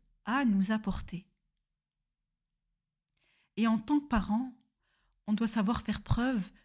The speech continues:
d'humilité. On doit savoir se dire, « OK, là, là,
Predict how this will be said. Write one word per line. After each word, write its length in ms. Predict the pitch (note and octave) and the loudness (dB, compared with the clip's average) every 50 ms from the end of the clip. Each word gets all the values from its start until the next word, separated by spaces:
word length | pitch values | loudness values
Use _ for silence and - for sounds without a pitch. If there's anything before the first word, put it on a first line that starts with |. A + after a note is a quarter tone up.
| _ _ _ - | _ _ _ -4
d'humilité. 920 | F#3 E3+ A3+ B3+ C4+ B3+ A#3 A3+ A3 G3+ G3 G3 G3 - - F3 E3+ - _ _ _ _ _ _ _ _ _ _ _ _ _ _ _ _ _ _ _ _ _ - | -2 2 4 6 6 8 6 6 6 4 2 0 -2 -2 -4 -6 -6 -6 _ _ _ _ _ _ _ _ _ _ _ _ _ _ _ _ _ _ _ _ _ -6
On 60 | G#3 | -2
doit 120 | G3 A3 | -2 -2
savoir 460 | G#3+ - G#3+ G3 G#3+ G3 B3+ C#4 - | 0 0 -2 -2 -2 -2 -2 -2 -2
se 120 | - - G#3+ | -2 -2 0
dire, « 260 | G3 G3 A3 A#3+ G#3 | 0 2 0 0 0
OK, 160 | G3 G3 - - | -2 -2 -2 0
là, 600 | A#3 B3+ B3+ A3+ G3 F#3+ G3 G#3+ C4 D#4+ E4 - _ _ _ _ _ _ _ _ _ _ _ - | 0 2 2 2 2 2 2 0 -2 -4 -6 -10 _ _ _ _ _ _ _ _ _ _ _ -6
là, 420 | F#3+ F#3+ F#3 F#3 G#3 B3 C#4+ | -2 -2 0 0 0 -2 -2